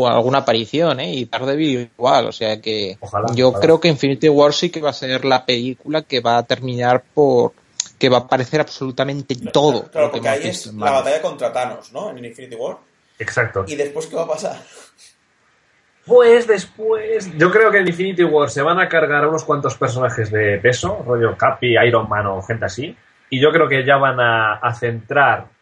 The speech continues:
Speaker 2: eh, igual que las fases de Marvel hasta ahora tienen mucho peso las películas de Capi, de Thor, de Iron Man, en las siguientes fases que van a venir, yo creo que Sp-, Spider-Man y Doctor Extraño van a tener mucho protagonismo y posiblemente nos sorprendan con la vuelta de los Cuatro Fantásticos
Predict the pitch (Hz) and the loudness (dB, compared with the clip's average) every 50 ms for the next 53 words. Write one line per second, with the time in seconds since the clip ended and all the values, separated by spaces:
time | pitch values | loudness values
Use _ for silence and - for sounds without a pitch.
0 | _ _ _ - 117 120 117 - - - 127 117 151 175 185 180 196 190 175 165 | _ _ _ -6 -4 -2 -2 -2 -4 -8 -2 0 2 2 2 0 -2 -2 -4 -4
1 | - - 165 156 - 151 143 131 131 127 127 127 127 120 117 113 110 104 98 - | -2 -4 -6 -4 -4 -6 -10 -8 -8 -4 -2 0 0 0 0 0 -2 -4 -4 -2
2 | 120 127 143 143 123 107 101 95 95 - _ _ _ _ - 156 160 151 143 143 | 0 2 2 2 2 0 -2 -4 -8 -16 _ _ _ _ -4 -2 -2 -2 -2 -4
3 | 143 - - 120 - - 139 139 - - 120 113 110 101 101 - 110 123 117 127 | -4 -2 -2 -2 0 0 0 0 0 0 0 -2 0 -2 -4 -6 -8 -6 -2 0
4 | 120 113 104 107 101 95 - 131 139 - - 123 120 110 101 98 - 135 139 131 | -2 0 -2 -4 -6 0 0 2 2 2 0 -4 -2 -2 -2 -2 0 0 0 2
5 | 123 113 107 110 107 110 123 139 143 147 151 165 180 185 - 131 123 120 110 - | 0 -2 -2 -2 -2 -2 0 0 0 0 0 -2 -6 -6 -4 -2 -2 -2 -2 -2
6 | - 123 120 131 139 139 131 - 131 123 117 113 110 110 104 104 - 120 120 117 | -6 -8 -6 -6 -6 -6 -4 0 2 2 4 4 2 0 -2 -2 -2 -2 -2 -2
7 | - 180 214 233 - _ - 123 120 117 120 120 113 117 143 180 180 - _ _ | -4 -10 -10 -12 -12 _ -2 0 0 0 0 0 -2 -2 -4 -6 -6 -10 _ _
8 | _ _ _ _ _ _ _ - 123 151 151 143 131 120 120 113 - - _ _ | _ _ _ _ _ _ _ 0 4 4 6 6 4 4 2 0 -2 -6 _ _
9 | 113 - 120 - - - 156 151 131 117 110 107 107 104 104 101 - _ _ _ | -10 -8 -8 -8 -4 -2 0 2 2 2 0 -2 -4 -6 -6 -8 -10 _ _ _
10 | - 101 120 117 117 143 143 131 120 - - 123 120 117 117 117 120 127 131 127 | -8 -6 -6 -4 -2 0 0 0 -2 -4 -2 -2 -2 -2 -2 -2 -2 -2 -2 -2
11 | 120 123 117 110 107 117 123 117 - 120 110 117 113 104 107 110 110 117 120 120 | -2 -2 -2 -2 -4 -8 -10 -8 -6 -4 -4 -2 -2 -2 -4 -4 -4 -4 -4 -4
12 | 151 160 185 214 - _ _ _ _ _ _ - 131 127 117 - 120 117 131 156 | -2 -2 -2 -4 -6 _ _ _ _ _ _ -2 0 0 2 2 2 0 2 2
13 | 156 156 151 147 139 131 117 - 123 117 117 117 113 110 113 117 113 - - 113 | 2 2 2 2 0 -2 0 2 4 6 6 6 4 2 0 -2 -2 -2 -2 -2
14 | 101 95 - 127 135 143 156 160 160 147 127 127 120 113 - 123 139 135 135 151 | -2 -4 -4 -6 -4 -2 -2 -2 -2 -2 -2 0 0 2 2 0 0 0 2 2
15 | 139 117 104 - 123 113 - 98 95 107 107 113 117 - - 104 90 95 95 92 | 2 2 0 -2 -4 -4 -4 -6 -10 -8 -8 -6 -8 -8 -8 -10 -10 -10 -10 -10